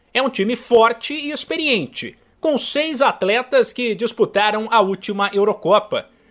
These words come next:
O goleiro Nai Simon, os zagueiros Paul Torres e Eric Garcia, o meia Pedri e os atacantes Oyarzábal e Dani Olmo. Atletas que merecem respeito, mas não intimidam o meio-campista Bruno Guimarães,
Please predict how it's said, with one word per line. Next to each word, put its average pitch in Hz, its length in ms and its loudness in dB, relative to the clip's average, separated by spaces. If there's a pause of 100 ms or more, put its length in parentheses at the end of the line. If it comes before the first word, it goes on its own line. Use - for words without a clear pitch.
(160)
O 160 80 -4
goleiro 240 420 8
Nai 220 220 0
Simon, 269 480 2 (260)
os 175 140 0
zagueiros 220 580 4
Paul 226 240 4
Torres 233 480 4
e 196 80 0
Eric 127 320 0
Garcia, 202 640 0 (260)
o 151 80 -4
meia 247 240 4
Pedri 269 640 -4 (160)
e 262 120 0
os 269 100 0
atacantes 190 680 0
Oyarzábal 240 920 2 (220)
e 240 100 -4
Dani 254 320 4
Olmo. 117 460 2 (340)
Atletas 165 720 2
que 240 100 -2
merecem 240 460 0
respeito, 202 840 0 (240)
mas 247 380 4
não 285 340 2
intimidam 262 760 0
o 247 120 0
meio-campista 240 880 0
Bruno 254 440 0
Guimarães, 226 760 -2